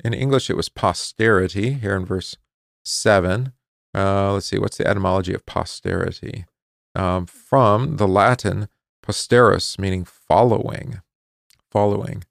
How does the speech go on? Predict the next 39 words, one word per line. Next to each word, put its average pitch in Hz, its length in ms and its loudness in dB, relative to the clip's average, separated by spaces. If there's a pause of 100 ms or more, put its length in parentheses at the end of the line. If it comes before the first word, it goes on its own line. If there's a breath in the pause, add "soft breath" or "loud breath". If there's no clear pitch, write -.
(300)
right? 98 200 -4
So 90 140 -6
future 127 380 0
generations. 95 880 -2 (500)
Um, 104 220 2
you 107 60 0
could 131 240 2
say 101 180 4
remnant. 95 640 0 (460)
It - 80 -8
could 113 140 -2
be 92 60 -4
translated 92 500 -4
that 92 180 2
way 90 100 2
as 95 140 -4
well, 117 320 6
which 107 180 2
is 92 100 -6
an 95 80 -2
important 98 360 -4
Old 95 120 -2
Testament - 440 -2
term 117 480 0 (360)
for 110 60 -2
the 98 240 -4 (200)
understanding 107 440 0
of 92 60 -4
the 95 80 -2
church - 320 -4
today, 98 380 0 (480)
right? - 280 -6
The 101 60 -2
faithful 123 720 2
are 101 340 4 (480)
the 101 120 -4
generations 104 580 2
that 87 120 -6
follow, 101 640 2